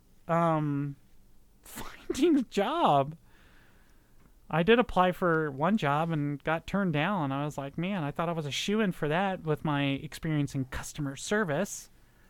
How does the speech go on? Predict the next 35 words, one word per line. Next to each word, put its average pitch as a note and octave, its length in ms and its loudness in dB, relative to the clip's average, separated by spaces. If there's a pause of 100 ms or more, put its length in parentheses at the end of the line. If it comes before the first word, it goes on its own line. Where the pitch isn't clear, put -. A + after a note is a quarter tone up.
(680)
But, E3 300 0
uh, F#3 220 4
no, F#3+ 420 0 (160)
I D#3+ 100 -2
got F3 220 -8
denied. F3 540 -2 (200)
So - 220 -4
I D#3 140 2
was D#3 180 -4
really D#3 220 -4
kinda F#3 200 -4
surprised. D#3 760 -2 (600)
But D3 120 -2
that's G3 220 0
really A3+ 200 4
the F#3 140 2
only F#3 200 2
thing. F3+ 300 0
So - 180 -4
I D3+ 80 0
will D3 140 -2
keep - 280 0
you F3+ 220 0
abreast E3 680 0 (140)
as F3 280 4
we E3+ 460 2
continue E3+ 420 2
to - 200 -2
record. D#3+ 520 0 (640)
I D3+ 100 2
will D3 140 2
let D3 240 0
you D#3+ 60 0
know, C#3 560 0
um, C3+ 680 -2